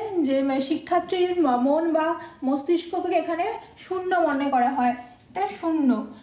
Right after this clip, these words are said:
এবং শিক্ষক বা বয়স্ক ব্যক্তিরা বা তার, আহ, পিতামাতা কি করে, সেই শূন্য, আহ, থলিটাকে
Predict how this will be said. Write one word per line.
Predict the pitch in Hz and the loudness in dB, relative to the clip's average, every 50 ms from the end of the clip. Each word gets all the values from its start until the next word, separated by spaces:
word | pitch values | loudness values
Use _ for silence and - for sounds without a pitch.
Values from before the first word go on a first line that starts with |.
| - - - | -20 -14 -8
এবং | 285 277 269 320 381 440 - - - - - | -4 -2 0 0 0 -2 -2 -6 -14 -18 -18
শিক্ষক | - - 339 320 - - - 392 392 339 | -12 -8 -8 -8 -6 -2 -2 0 0 2
বা | 302 339 349 359 | 0 0 0 0
বয়স্ক | 349 302 254 254 285 294 - - - | 0 0 -2 -2 -2 -4 -6 -6 -4
ব্যক্তিরা | 339 311 285 277 277 - - 320 311 311 320 | -2 -2 -2 -2 -4 -6 -6 -2 -2 -2 -2
বা | 311 302 302 302 311 311 302 302 | -2 -2 -2 -2 -2 -2 -2 -2
তার, | - 285 294 302 294 294 | -2 -2 -2 -2 -2 0
আহ, | 254 254 247 254 254 | 0 2 2 0 -2
পিতামাতা | 247 - 294 262 320 302 302 311 311 - 339 | -2 -4 -2 -2 -2 -2 -2 -2 -2 -2 -2
কি | 339 - 302 | -2 -2 -6
করে, | 294 - 302 311 381 453 453 | -4 -4 -2 -2 -2 -2 -4
সেই | - - 320 330 330 | -6 -8 -8 -8 -8
শূন্য, | - - 330 320 320 320 339 359 381 415 415 - - - - - - - - | -10 -8 -6 -6 -6 -4 -2 -2 -2 -2 -2 -4 -10 -16 -20 -20 -20 -14 -8
আহ, | 285 285 269 - | -6 -6 -6 -4
থলিটাকে | - 277 269 269 311 320 349 330 330 320 392 | 0 0 0 2 2 0 0 -2 -2 0 0